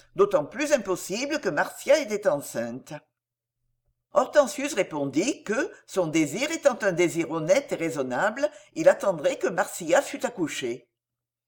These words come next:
Cette persistance toucha Caton, qui demanda à Hortensius la permission toutefois de consulter Philippe, père de Marcia. Philippe était bonhomme. « Du moment, dit-il à son gendre,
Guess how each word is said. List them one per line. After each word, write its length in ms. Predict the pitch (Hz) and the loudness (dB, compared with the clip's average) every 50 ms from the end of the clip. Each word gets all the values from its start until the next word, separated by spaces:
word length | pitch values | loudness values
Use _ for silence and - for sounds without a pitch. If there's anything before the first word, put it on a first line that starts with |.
| _ _ _ _ _ _ _ _ _ _ _ | _ _ _ _ _ _ _ _ _ _ _
Cette 280 | - 170 165 - - | -6 -4 -4 -4 -4
persistance 760 | - 220 285 285 - 302 277 285 - 262 247 247 226 196 - 156 - | 0 0 0 0 0 -2 -4 -2 -4 -4 -4 -4 -6 -8 -8 -10 -10
toucha 300 | - 247 - - - 202 | -8 -8 -6 -4 -2 0
Caton, 500 | - - 139 - - 151 165 208 269 - - - - _ - | 0 0 -2 -2 0 0 0 0 0 -2 -8 -14 -20 _ -4
qui 140 | 185 165 | -2 0
demanda 500 | - 214 226 277 262 240 214 190 170 131 | 0 0 0 0 -2 0 2 2 2 4
à 60 | 113 131 | 4 4
Hortensius 800 | - - - - 208 175 - - - - 147 175 240 302 - - - - _ | 2 2 2 -2 -2 -2 -2 -6 -6 -2 0 0 0 0 -4 -8 -14 -6 _
la 80 | 151 156 | -4 -4
permission 580 | - 226 240 277 285 262 247 - - 170 143 | -2 -2 -4 -4 -4 -4 -6 -6 -6 -4 -4
toutefois 540 | 135 - 247 - 214 185 - - 165 190 254 | -4 -6 -6 -4 -2 -2 -2 -2 -2 -2 -2
de 100 | 262 220 | 0 -2
consulter 540 | - - 202 240 226 - 208 170 - 180 156 | -4 -4 -6 -6 -6 -8 -10 -4 -2 -2 -2
Philippe, 560 | - - 139 127 127 151 196 269 285 - - 320 - - - _ _ _ - | -2 -4 -6 -2 -2 0 0 -2 -4 -4 -8 -10 -10 -12 -18 _ _ _ 2
père 240 | 220 285 - 285 202 | 2 4 4 4 2
de 100 | 175 147 | 0 0
Marcia. 720 | 139 180 - - - - - - 120 110 120 - - _ _ _ _ _ _ _ _ _ _ _ _ _ _ _ _ _ _ _ _ _ _ _ _ - | -2 -2 -4 -6 -10 -12 -6 -4 -4 -4 -4 -6 -12 _ _ _ _ _ _ _ _ _ _ _ _ _ _ _ _ _ _ _ _ _ _ _ _ -10
Philippe 460 | - 214 226 185 175 214 320 - 311 | -6 -4 -2 0 0 0 0 0 0
était 200 | - - 180 147 | -2 -2 -4 -2
bonhomme. « 640 | 135 175 - 175 139 127 123 120 120 127 139 160 - _ _ _ _ _ _ _ _ _ _ _ _ | 0 0 0 0 0 -2 -4 -4 -6 -8 -10 -12 -14 _ _ _ _ _ _ _ _ _ _ _ _
Du 140 | 156 190 269 | -4 -2 0
moment, 380 | 226 196 170 156 160 202 311 349 | 0 0 2 4 4 4 4 2
dit-il 360 | 311 277 214 - 196 180 180 | 0 -4 -4 -2 2 4 4
à 40 | 165 | 2
son 240 | - 170 165 156 151 | 2 0 -4 -4 -2
gendre, 500 | 139 156 151 143 135 135 131 143 143 | 2 2 4 4 2 2 0 -2 -4